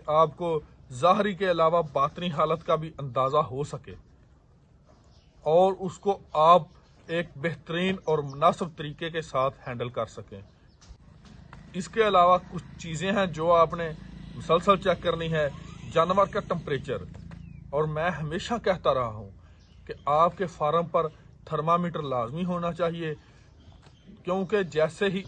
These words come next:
आपके जानवर को कोई भी मसला बनता है, सबसे पहले आप उसका temperature लाजमी फौरी तौर पर चेक कर सकें, ताकि आपको अंदाज़ा हो सक-, सके कि जानवर का temperature normal है। इसके अलावा जानवर चाको चौबंद होना चाहिए, जानवर का मैदा बिल्कुल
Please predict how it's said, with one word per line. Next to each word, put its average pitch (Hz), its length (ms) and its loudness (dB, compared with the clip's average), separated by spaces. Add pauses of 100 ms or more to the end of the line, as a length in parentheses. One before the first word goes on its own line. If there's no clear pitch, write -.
(120)
आपके 160 360 2
जानवर 151 400 -2
को 160 160 -12
कोई 147 200 -10
भी 143 140 -10
मसला 151 320 -4
बनता 147 380 -4
है, 147 120 -2 (360)
सबसे 196 340 0
पहले 165 300 0
आप 151 180 0
उसका 160 220 -8
temperature 147 580 -8
लाजमी 131 400 -4
फौरी 156 260 -8
तौर 156 180 -4
पर 156 160 -4
चेक 160 280 -6
कर 175 140 0
सकें, 170 340 -8 (540)
ताकि 185 300 6
आपको 185 260 4
अंदाज़ा 175 460 2
हो 180 180 -2
सक-, 175 220 -10
सके 175 440 -6 (360)
कि 170 100 -8
जानवर 160 340 0
का 175 140 -6
temperature 160 640 -4
normal 151 380 0
है। 175 160 -2 (300)
इसके - 180 -4
अलावा 180 300 4
जानवर 160 380 -2 (140)
चाको 160 300 -4 (220)
चौबंद 147 360 -2
होना 175 240 -2
चाहिए, 175 440 -2 (240)
जानवर 190 460 4
का 190 180 0
मैदा 170 440 2
बिल्कुल 160 340 -6